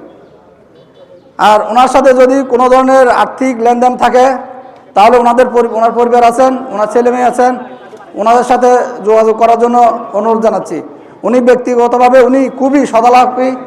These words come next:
একজন মানুষ ছিলেন, সবার সাথে মিলেমিশে থাকতেন। যদি উনি একজন সামরিক কর্মকর্তা ছিলেন, তারপরেও এলাকার মধ্যে উনি একদম, একদম শান্ত মানুষ হিসেবে, ভালো মানুষ হিসেবে পরিচিত ছিল-, পরিচিত ছিলেন। আশা করি আপনারা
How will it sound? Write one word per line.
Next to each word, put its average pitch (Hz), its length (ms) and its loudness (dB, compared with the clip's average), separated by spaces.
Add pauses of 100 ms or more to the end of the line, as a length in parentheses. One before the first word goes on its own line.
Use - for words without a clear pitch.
(280)
একজন 220 240 -2
মানুষ 226 240 0
ছিলেন, 262 240 0
সবার 240 320 -2
সাথে 254 260 0
মিলেমিশে 233 400 -2
থাকতেন। 247 440 0 (600)
যদি 226 260 2
উনি 269 220 0
একজন 247 280 2
সামরিক 247 320 0
কর্মকর্তা 262 480 0
ছিলেন, 269 460 0 (680)
তারপরেও 254 580 2 (1000)
এলাকার 247 380 2
মধ্যে 254 300 2
উনি 262 240 2
একদম, 240 440 0
একদম 240 260 -2
শান্ত 247 280 -2
মানুষ 247 260 0
হিসেবে, 262 400 2
ভালো 220 240 2
মানুষ 240 220 0
হিসেবে 254 200 2
পরিচিত 226 380 -4
ছিল-, 240 280 -4
পরিচিত 220 260 -4
ছিলেন। 254 380 0 (920)
আশা 262 240 0
করি 269 200 4
আপনারা 254 600 4